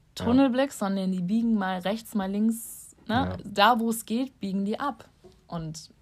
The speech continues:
Speaker 2: das macht die erfolgreich.
Speaker 1: Absolut.
Speaker 2: Und das gehört halt einfach dazu. Man muss nicht immer nur das, was einem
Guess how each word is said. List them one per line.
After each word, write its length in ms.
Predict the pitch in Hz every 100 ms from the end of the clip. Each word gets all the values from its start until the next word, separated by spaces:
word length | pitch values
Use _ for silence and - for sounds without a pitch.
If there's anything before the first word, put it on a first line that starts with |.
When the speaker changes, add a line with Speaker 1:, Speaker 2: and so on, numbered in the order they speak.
| _ _ _
Speaker 2:
das 220 | - 160 170
macht 160 | 156
die 60 | -
erfolgreich. 720 | 202 247 269 - 143 160 - _ - - -
Speaker 1:
Absolut. 520 | 90 - 87 87 87 -
Speaker 2:
Und 140 | 185 175
das 160 | 170
gehört 220 | 185 180 180
halt 140 | 190
einfach 240 | 196 190
dazu. 480 | 180 185 180 240 254
Man 240 | 170 160 165
muss 220 | 180 196
nicht 220 | 202 196
immer 180 | 196 202
nur 140 | 196 185
das, 240 | 196 202
was 160 | 196 -
einem 680 | 185 190 202 196 190 -